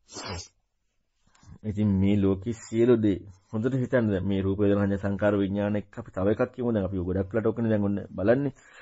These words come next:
දැන් අපි ඒ එක්ක මම ඔබට පැහැදිලි කරන්නම්. දැන් ඔන්න අනුමුදස්සානස්සගේ කටහඬ සංඥාව. සංඥාවනේ. ස-, වින්දනය, ආ, විඳ-, විඳීම. හරි. සකස් වීම. හරි, සකස් වීම. හරි. දැන් ඔබට හිතෙන්න නැති වුණා.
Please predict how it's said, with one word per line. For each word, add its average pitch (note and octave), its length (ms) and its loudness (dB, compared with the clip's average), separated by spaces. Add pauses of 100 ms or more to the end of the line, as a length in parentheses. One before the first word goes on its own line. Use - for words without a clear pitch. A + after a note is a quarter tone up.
(140)
දැන් F#2+ 120 -6
අපි F#2+ 180 -2
ඒ A#2 200 8
එක්ක A#2 220 4
මම C3 140 0 (100)
ඔබට B2 240 2
පැහැදිලි A#2+ 300 0
කරන්නම්. A#2 420 -2 (360)
දැන් G#2 240 0
ඔන්න G#2 220 2
අනුමුදස්සානස්සගේ G2+ 1120 0
කටහඬ F#2 540 -6 (640)
සංඥාව. F2+ 560 -2 (220)
සංඥාවනේ. G2 540 -4 (340)
ස-, F#2+ 280 -8 (120)
වින්දනය, C#3 440 4 (120)
ආ, F#2 180 -2
විඳ-, F#2+ 240 0
විඳීම. F2 360 -4 (100)
හරි. F2 240 -18 (160)
සකස් D3 340 2
වීම. C#3+ 200 2 (200)
හරි, G#2 200 -4
සකස් F#2 300 -6
වීම. F2+ 240 -20
හරි. E2+ 220 -16 (680)
දැන් C#3+ 360 8
ඔබට G#2 440 0
හිතෙන්න G2 520 -2
නැති B2 320 2
වුණා. F2+ 260 -4